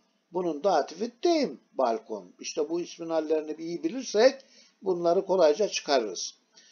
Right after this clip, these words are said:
Şimdi ne diyeceğiz? Güzel havada. Önce prepozisyonu söylüyoruz. By. Ne istiyordu? Datif. Hemen Wetter'ın datifi dem idi.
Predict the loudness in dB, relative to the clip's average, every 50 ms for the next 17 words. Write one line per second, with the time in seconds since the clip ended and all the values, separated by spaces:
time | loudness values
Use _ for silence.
0 | _ _ -6 -4 -2 0 2 2 4 8 8 8 8 6 0 4 6 6 6 6
1 | 2 -2 0 2 4 4 4 6 6 6 8 10 10 10 12 10 10 8 6 -2
2 | _ _ _ _ _ _ _ _ _ _ -2 0 2 4 6 6 4 4 6 6
3 | 4 6 6 6 2 2 2 0 0 0 0 -2 -2 0 2 2 4 4 2 2
4 | 2 0 -4 0 2 4 4 4 2 0 -6 _ _ _ 0 4 6 6 6 4
5 | 0 0 2 2 2 2 0 -4 -4 -8 _ _ 0 4 4 6 4 4 2 -4
6 | -14 -14 -16 _ _ _ _ _ _ _ _ _ _ _ _ 2 2 4 4 4
7 | 0 0 -2 -6 _ _ -2 0 0 0 0 2 2 2 2 2 0 2 2 2
8 | 2 2 0 -4 -10 -6 0 2 4 6 6 4 4 2 6 6 6 6 6 0